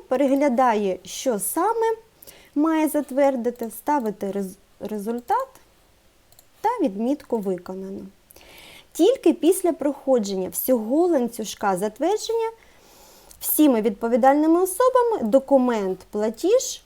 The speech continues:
буде автоматично затверджений. Якщо ж використовувати для затвердження Telegram-бот,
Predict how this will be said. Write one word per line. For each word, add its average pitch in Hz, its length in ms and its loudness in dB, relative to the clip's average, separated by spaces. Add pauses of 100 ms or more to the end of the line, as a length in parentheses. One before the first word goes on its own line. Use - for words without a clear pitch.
(160)
буде 349 440 0
автоматично 202 960 -4
затверджений. 190 760 -8 (840)
Якщо 285 360 -10
ж 480 80 -6
використовувати 302 720 -10
для 233 140 -12
затвердження 220 540 -12
Telegram-бот, 247 680 -10